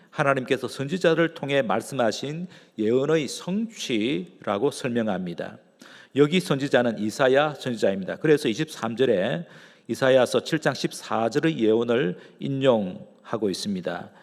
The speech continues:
어, 이십삼 절 보십시오. "보라, 처녀가 잉태하여 아들을 낳을 것이요, 그의 이름은 임마누엘이라 하리라 하셨으니,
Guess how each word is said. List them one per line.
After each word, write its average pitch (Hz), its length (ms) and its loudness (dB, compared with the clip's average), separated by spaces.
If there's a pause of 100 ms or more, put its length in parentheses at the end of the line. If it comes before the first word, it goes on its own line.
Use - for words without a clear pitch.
(380)
어, - 180 -6
이십삼 - 520 -4
절 139 140 4
보십시오. 110 520 -2
"보라, 113 460 6
처녀가 143 460 0
잉태하여 131 720 -2 (320)
아들을 139 360 2
낳을 120 220 6
것이요, 110 360 0
그의 135 360 0
이름은 127 460 2
임마누엘이라 123 960 0
하리라 101 360 -4
하셨으니, 107 720 -8